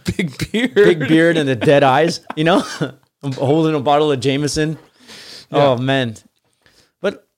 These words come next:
Speaker 2: we, uh, that's where we're, that's what the first thirty years or so are for, right? They're for, uh,
Speaker 1: Yeah.
Speaker 2: downloading our environment, about learning our limits, seeing, uh, the boundaries.
Speaker 1: Yeah.
Speaker 2: I, I would encourage going
Speaker 1: To the
Speaker 2: you know,
Speaker 1: edge.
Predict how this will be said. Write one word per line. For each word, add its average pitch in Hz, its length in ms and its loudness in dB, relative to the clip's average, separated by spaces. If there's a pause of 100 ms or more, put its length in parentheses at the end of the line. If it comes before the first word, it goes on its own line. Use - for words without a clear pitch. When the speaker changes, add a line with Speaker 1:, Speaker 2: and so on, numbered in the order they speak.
(200)
Speaker 2:
we, 160 340 0
uh, 151 160 2
that's 156 240 -6
where 165 180 0
we're, 156 380 -2 (100)
that's - 160 -10
what 247 100 -6
the 262 80 0
first - 380 -2
thirty 175 280 0
years 147 260 0
or 131 60 -6
so 123 180 -2
are 120 80 -2
for, 110 240 -6
right? 110 240 -4
They're 131 120 -2
for, 135 340 -2 (720)
uh, 127 260 0
Speaker 1:
Yeah. 120 60 -12
Speaker 2:
downloading 180 760 0 (680)
our 139 140 -2
environment, 156 600 -2
about 131 260 0
learning 147 340 -2
our 127 140 -2
limits, 147 600 -4 (440)
seeing, 151 440 -4
uh, 123 200 0
the 113 100 -6
boundaries. 135 600 -4 (200)
Speaker 1:
Yeah. 302 320 -6
Speaker 2:
I, 151 100 2
I 190 180 0
would 226 140 4
encourage 202 540 -2
going 143 440 -4 (360)
Speaker 1:
To 185 120 -8
the 147 80 0
Speaker 2:
you 147 60 -4
know, 131 60 -6
Speaker 1:
edge. 123 220 -12